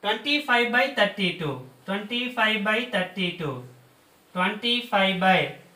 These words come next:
you need not be, uh, numerator, only you write only denominator only, thirty-two, thirty-two can written as two power five. So it is also in the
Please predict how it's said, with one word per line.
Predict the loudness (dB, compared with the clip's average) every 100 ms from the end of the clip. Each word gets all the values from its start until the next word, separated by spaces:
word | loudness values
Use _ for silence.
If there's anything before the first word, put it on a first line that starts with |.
| _ _ -10
you | -4
need | -2 4
not | 6 6
be, | 4 0 -2 2
uh, | 4 6 6 4
numerator, | 2 4 4 4 0 -2 0
only | 2 2 2
you | 2 2 2
write | 2 2
only | 0 0 2 0 -4 -4
denominator | 0 4 4 2 0 -2
only, | 0 0 0 -4 -18 -20 _ _ _ _ _ 2
thirty-two, | 2 2 -2 0 -2 -2 -6 0
thirty-two | 0 2 0 0 0
can | 0 0
written | -2 2
as | 4 6 4 -2 -12 -20 -10
two | -4 -2 0
power | 4 6 6
five. | 4 6 6 2 -6 -20 -20 _ -20 -20 -20 -20 -20 -20 _ -10
So | 0
it | 2 2
is | 4
also | 4 4 4 6 6 4 -4
in | -6 2
the | 6